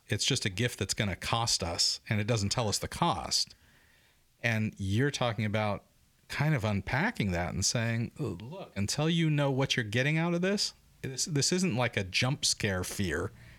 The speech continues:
This is something deeper that says, if you're afraid,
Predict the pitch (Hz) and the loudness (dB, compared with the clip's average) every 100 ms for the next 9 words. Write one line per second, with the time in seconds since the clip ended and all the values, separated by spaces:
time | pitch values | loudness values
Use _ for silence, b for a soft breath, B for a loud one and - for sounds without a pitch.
0 | B B - - 127 185 - 143 - 135 | B B -14 0 2 2 2 0 0 0
1 | 123 156 - 90 - B B B B B | 2 2 2 -4 -4 B B B B B
2 | 110 - 127 117 107 - 104 107 139 143 | -2 0 2 2 0 0 -2 0 0 0
3 | 147 - 117 92 90 | 0 0 2 2 0